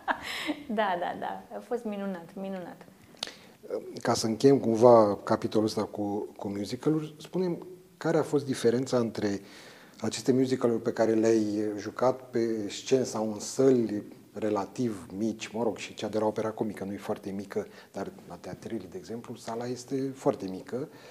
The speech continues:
Speaker 2: Uh, și cum a fost experiența unui musical jucat pe scena mare, la Sala Palatului, la We Will
Speaker 1: We Will
Speaker 2: Rock You?
Speaker 1: Rock You. Uh,
Speaker 2: Ai
Speaker 1: wow.
Speaker 2: perceput diferit, uh?
Speaker 1: Da, clar,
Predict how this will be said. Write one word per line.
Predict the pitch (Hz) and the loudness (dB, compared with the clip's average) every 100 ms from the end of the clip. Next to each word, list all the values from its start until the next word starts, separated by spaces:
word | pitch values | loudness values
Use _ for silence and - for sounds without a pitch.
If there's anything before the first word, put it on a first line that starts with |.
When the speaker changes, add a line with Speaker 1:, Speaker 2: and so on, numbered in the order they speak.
| - - - | -20 -20 -12
Speaker 2:
Uh, | 117 127 131 131 131 - - - | -4 0 4 4 2 -2 -12 -10
și | - - | -10 -4
cum | 175 | 0
a | 170 | 0
fost | 139 170 170 - - | 2 0 0 -4 -6
experiența | 135 - 131 151 143 | -8 -4 -4 -4 -4
unui | 135 123 | -4 -2
musical | 127 131 131 139 | -2 -4 -2 -2
jucat | 120 143 | -2 -4
pe | 135 135 127 117 | -4 -6 -6 -8
scena | - 127 123 | -8 -6 -4
mare, | 117 92 | -4 -6
la | 87 | -10
Sala | - 95 | -10 -10
Palatului, | 92 98 90 92 90 - - _ - | -8 -8 -8 -12 -18 -20 -20 _ -14
la | |
We | 185 202 | -10 -8
Will | 202 226 | -4 -4
Speaker 1:
We | |
Will | 226 | -4
Speaker 2:
Rock | 214 202 | -4 -6
You? | 202 | -8
Speaker 1:
Rock | 196 - | -8 -14
You. | 202 214 - _ _ _ | -16 -16 -20 _ _ _
Uh, | 233 214 214 202 - - 220 | -12 -10 -8 -10 -12 -10 -6
Speaker 2:
Ai | |
Speaker 1:
wow. | 117 98 | -4 0
Speaker 2:
perceput | 131 - 120 - 139 113 | 0 0 -4 -2 -4 -6
diferit, | 110 - 110 123 156 143 | -8 -4 -2 -2 -4 0
uh? | 143 131 123 113 117 - - _ - | 2 2 -2 -8 -12 -18 -20 _ -16
Speaker 1:
Da, | 185 165 | -14 -14
clar, | - 175 165 | -16 -18 -20